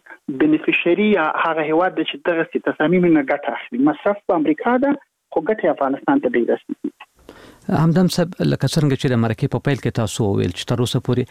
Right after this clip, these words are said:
Speaker 2: امریکایي چارواکي سره متفق شوي نه دي چې کومه لاره غوره کړي چې د افغان ځواکونو د روزنې لپاره بهتره ده. فکر نه کوئ چې په دې باندې ډېر زیات وخت تېر شو؟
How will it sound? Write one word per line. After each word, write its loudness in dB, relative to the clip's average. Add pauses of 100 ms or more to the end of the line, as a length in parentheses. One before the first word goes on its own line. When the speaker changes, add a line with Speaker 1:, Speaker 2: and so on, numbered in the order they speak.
(300)
Speaker 2:
امریکایي 0
چارواکي 0 (320)
سره -2
متفق -2
شوي 2
نه 2
دي -2
چې -4
کومه 2
لاره 0
غوره 0
کړي -4
چې -2 (340)
د 0
افغان 0
ځواکونو 0
د -2
روزنې 0
لپاره -2
بهتره -2
ده. -2 (500)
فکر -2
نه 2
کوئ 4
چې -14
په -2
دې 0
باندې 2
ډېر 2
زیات 0
وخت -4
تېر 0
شو؟ 0